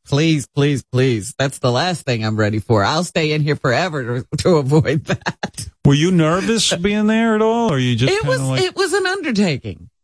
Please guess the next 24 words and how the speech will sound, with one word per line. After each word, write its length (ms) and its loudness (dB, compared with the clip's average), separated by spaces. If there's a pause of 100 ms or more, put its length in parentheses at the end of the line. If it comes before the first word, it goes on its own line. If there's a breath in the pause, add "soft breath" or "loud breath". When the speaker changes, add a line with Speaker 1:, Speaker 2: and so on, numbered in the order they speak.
(180)
Speaker 1:
It 120 4
Speaker 2:
Yeah. 60 4
Speaker 1:
was 160 2
like, 520 -4 (920)
yeah, 380 2
it 100 -8
took 160 0
a 80 2
lot 380 -2
of 100 -4
thought. 520 -2
I 120 0
mean, 200 0
I 120 -2
didn't 280 0
just 300 -2
automatically 840 0
say 260 -2
yes. 540 -2
I 120 0
really 640 0
thought 320 -2
it 100 -10
through. 520 0